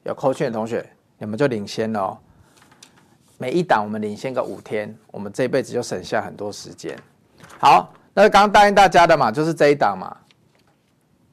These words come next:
合约负债，哇哦，怎么涨？定金怎么收成这样？对不对？我们十一月十六号看到了，其实我们在更早上个礼拜就看到了。那这一档是谁？你们猜得出来吗？其实当天分享会有人猜得出来。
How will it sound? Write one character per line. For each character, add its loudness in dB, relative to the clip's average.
合 2
约 6
负 -2
债， 4
哇 4
哦， 6
怎 -4
么 -4
涨？ -4
定 2
金 -2
怎 -2
么 -2
收 0
成 -2
这 2
样？ 2
对 -4
不 4
对？ 8
我 2
们 0
十 0
一 0
月 6
十 -8
六 4
号 4
看 -2
到 4
了， 0
其 -4
实 0
我 0
们 -6
在 0
更 2
早 0
上 -2
个 -4
礼 -2
拜 0
就 0
看 -2
到 2
了。 -6
那 -2
这 4
一 6
档 6
是 0
谁？ 0
你 -14
们 -8
猜 0
得 4
出 0
来 4
吗？ 0
其 -4
实 0
当 0
天 0
分 0
享 -4
会 2
有 0
人 -12
猜 -6
得 -6
出 -8
来。 -10